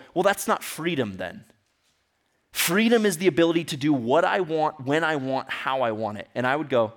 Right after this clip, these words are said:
"Uh-uh-uh. Beep, beep, beep. Landmine." Right? G-, God demonstrates from the very beginning that forced love is not love at all. Right? We, we get that, right?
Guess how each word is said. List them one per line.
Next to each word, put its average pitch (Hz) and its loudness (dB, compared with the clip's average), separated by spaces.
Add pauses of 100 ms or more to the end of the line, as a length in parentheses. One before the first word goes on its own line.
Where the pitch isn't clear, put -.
(140)
"Uh-uh-uh. 226 -4 (1400)
Beep, 349 2
beep, 330 -4
beep. 359 4 (440)
Landmine." 117 -2 (640)
Right? 151 2 (360)
G-, 135 -8 (100)
God 190 2
demonstrates 208 2
from 180 -6
the 165 -2
very 175 2
beginning 170 -4 (180)
that 160 2 (400)
forced 214 0
love 151 4 (220)
is 170 4
not 175 0
love 160 4
at 139 2
all. 139 -4 (960)
Right? 220 -4
We, 247 0
we 233 -2
get - 2
that, 104 -2
right? 175 0